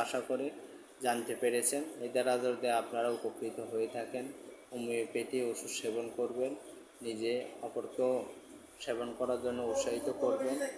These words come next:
আমার ভিডিও যদি ভালো লাগে, লাইক, কমেন্ট, শেয়ার করে আরেকজনকে জানাবেন। এই প্রত্যাশা জানাই আজকের মতো এখানে বিদায় নিলাম। আসসালামু আলাইকুম ওয়া রাহমাতুল্লাহি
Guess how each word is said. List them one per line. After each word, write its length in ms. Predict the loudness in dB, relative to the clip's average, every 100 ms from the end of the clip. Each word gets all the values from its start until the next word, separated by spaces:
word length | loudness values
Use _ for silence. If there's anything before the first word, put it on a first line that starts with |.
| -2 0 2
আমার 180 | 2 4
ভিডিও 240 | 4 6 4 4
যদি 160 | 0 -2 0
ভালো 180 | 2 6
লাগে, 240 | 4 6 2 0 -8 -18 -2 4
লাইক, 260 | 6 6 4 -4 -2
কমেন্ট, 320 | 0 0 -2 0
শেয়ার 220 | 2 2 2
করে 140 | 0 2
আরেকজনকে 440 | 0 -2 -4 -4 -2 -2
জানাবেন। 360 | -2 0 0 -4 -10 -18 -10 -6
এই 60 | -2
প্রত্যাশা 420 | -2 0 0 0 0
জানাই 240 | 0 0 0
আজকের 260 | 0 0 -2 -2
মতো 140 | 0 0
এখানে 220 | 0 -4 -4
বিদায় 240 | -2 -2 -2
নিলাম। 240 | -2 -2 -4 -4
আসসালামু 460 | -2 0 2 2 0 -2
আলাইকুম 320 | -4 -6 -6
ওয়া 100 | -6
রাহমাতুল্লাহি 760 | -6 -8 -10 -8 -4 -2 0 -2